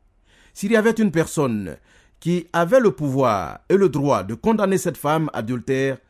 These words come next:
ce serait Jésus. Car il était sans péché, lui, Jésus. Ces hommes qui accusaient cette femme n'avaient rien contre Jésus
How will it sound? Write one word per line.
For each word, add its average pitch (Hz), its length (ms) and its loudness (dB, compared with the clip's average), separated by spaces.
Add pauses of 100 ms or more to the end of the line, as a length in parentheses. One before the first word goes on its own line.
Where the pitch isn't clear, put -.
(140)
ce - 140 -10
serait 120 280 -6
Jésus. 82 420 -12 (680)
Car 113 480 -2 (400)
il 143 140 0
était 175 220 0
sans 226 240 -2
péché, 135 440 -6
lui, 143 280 -4
Jésus. 90 360 -8 (360)
Ces 185 260 0
hommes 117 420 0 (380)
qui 170 140 2
accusaient 208 460 2
cette 196 200 -4
femme 110 500 -2 (280)
n'avaient 113 360 -2
rien 170 300 -2
contre 170 320 -4
Jésus 127 460 -6